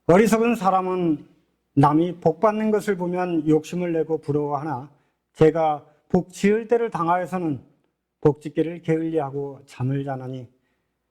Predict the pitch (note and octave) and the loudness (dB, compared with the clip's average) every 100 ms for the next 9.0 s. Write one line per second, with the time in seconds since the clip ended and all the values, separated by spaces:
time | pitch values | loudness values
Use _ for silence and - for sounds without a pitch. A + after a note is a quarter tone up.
0 | _ _ D3+ E3+ F#3+ - G#3 A3+ A3+ A3+ | _ _ 4 4 0 -4 -4 0 0 0
1 | A3 G#3+ F3+ F#3 F3+ E3+ E3+ F3 D#3+ - | -8 -4 -4 -4 -6 -6 -10 -12 -18 -10
2 | A#3 G3 _ G3 F#3 G3+ - D3+ D#3 D3+ | -10 -10 _ -8 -6 -8 -2 0 2 2
3 | C#3 C#3 C#3+ C3+ C3+ _ C3+ B2+ B2 A#2+ | 0 -4 -4 -4 -8 _ -6 -6 -6 -8
4 | A#2 A2+ - _ _ _ _ _ _ _ | -10 -14 -18 _ _ _ _ _ _ _
5 | _ _ _ _ _ - A#2+ A#2+ B2 - | _ _ _ _ _ -2 -2 -2 -12 0
6 | C3+ C3+ B2+ D3+ D3 G3+ - - A#3+ A3+ | 2 2 2 0 -2 -8 -14 -6 -4 -2
7 | G3+ F3+ G3+ F#3 A#2+ A#2+ C3 B2 A#2 A#2+ | -6 -6 -8 -8 -8 -8 -8 -8 -12 -20
8 | _ _ - A#2+ B2+ B2 - A#2 A2 G#2+ | _ _ -6 -4 -6 -10 -8 -8 -8 -20